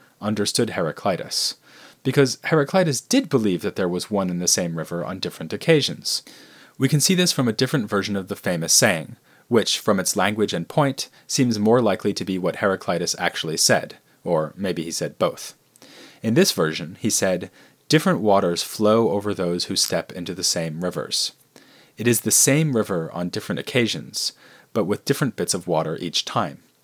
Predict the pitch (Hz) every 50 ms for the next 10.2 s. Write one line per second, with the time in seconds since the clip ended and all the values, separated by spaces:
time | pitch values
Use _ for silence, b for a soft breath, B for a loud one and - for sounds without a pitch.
0 | B B B B B B B B - 147 160 - - 143 151 156 147 - - 101
1 | 95 95 - - - - 95 - - - 117 120 110 - - 95 87 - 98 90
2 | 87 - 117 107 - 107 90 82 76 80 73 65 - - _ _ _ - 104 95
3 | 101 101 107 110 - - 110 104 101 95 87 80 71 - - - - - - -
4 | - - - - b b b b b b b b b - 139 143 - - 131 113
5 | - - 98 - 104 101 107 113 110 107 90 - - 95 90 80 82 - 92 101
6 | 110 110 110 98 101 92 87 82 85 82 90 104 123 - - 147 143 143 - -
7 | - - b b b b b - 107 101 110 110 117 113 104 104 - - 90 90
8 | - - 92 - - - 90 85 80 82 - - 101 95 85 80 85 - - 135
9 | - - - - - - - - _ _ _ _ _ _ _ - - - - 123
10 | 80 71 76